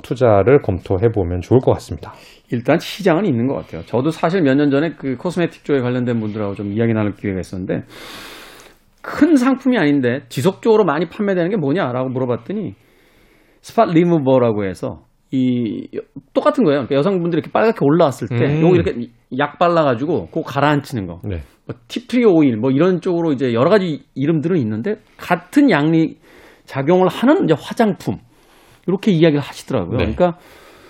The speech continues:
Speaker 2: 사실은 이제 전체적으로 어떤 얼굴을 아름답게 만드는 큰 시장도 있지만 가장 그 여성분들이 곤혹스러워하는 게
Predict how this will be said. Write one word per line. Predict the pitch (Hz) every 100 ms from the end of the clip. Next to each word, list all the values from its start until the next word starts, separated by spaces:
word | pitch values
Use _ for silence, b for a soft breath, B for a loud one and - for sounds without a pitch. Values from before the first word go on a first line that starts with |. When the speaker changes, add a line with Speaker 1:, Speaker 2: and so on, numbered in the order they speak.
| B B _
Speaker 2:
사실은 | - - 202 196 233
이제 | 196 180
전체적으로 | 139 160 196 226 220 185
어떤 | - 180 180
얼굴을 | 123 131 151 180
아름답게 | 107 151 185 180 180
만드는 | 156 147 143 143 139 123
큰 | - - 262 240
시장도 | 175 - 180 165
있지만 | 139 - - 165 185 104 - B B B B B B -
가장 | - - - 262 294 302
그 | 233 226
여성분들이 | 175 202 196 185 185 175
곤혹스러워하는 | - 139 160 - 175 147 117 110
게 | 180